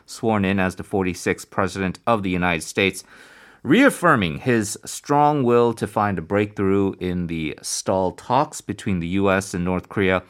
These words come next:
Also, the, the stalled kind of stalemate in relations between the two Koreas as well. So, um, maybe can you first start us off by running us through in detail what he said during this meeting?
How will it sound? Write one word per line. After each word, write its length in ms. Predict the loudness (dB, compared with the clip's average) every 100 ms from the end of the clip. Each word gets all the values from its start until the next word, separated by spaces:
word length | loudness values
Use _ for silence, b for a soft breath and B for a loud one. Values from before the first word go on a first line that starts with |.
| B B B
Also, 420 | 0 2 2 0 -2
the, 340 | 0 2 2 0
the 100 | -4
stalled 640 | -6 0 2 4 2 -2
kind 180 | -6 -6
of 80 | -4
stalemate 540 | -4 -2 0 -2 -2
in 140 | -4 -2
relations 500 | 0 -2 -2 -8 -8
between 340 | -10 -6 -6
the 80 | -6
two 240 | -4 -4
Koreas 640 | -4 -4 0 4 4 4 -2 B B B -4
as 240 | -2 0
well. 380 | 2 4 2 B B -2
So, 280 | 2 4
um, 260 | 4 0 2
maybe 300 | 2 4 0
can 220 | 2 2
you 120 | 2
first 260 | 2 0 2
start 240 | 2 4
us 160 | 4 4
off 180 | 2 2
by 140 | 2
running 320 | 4 2 2
us 180 | 0 -2
through 260 | -2 2 4
in 160 | 2
detail 440 | 2 -2 0 0 2
what 140 | 0
he 80 | -2
said 320 | 0 0 2
during 240 | 2 2 0
this 180 | -4
meeting? 300 | -2 -2 -2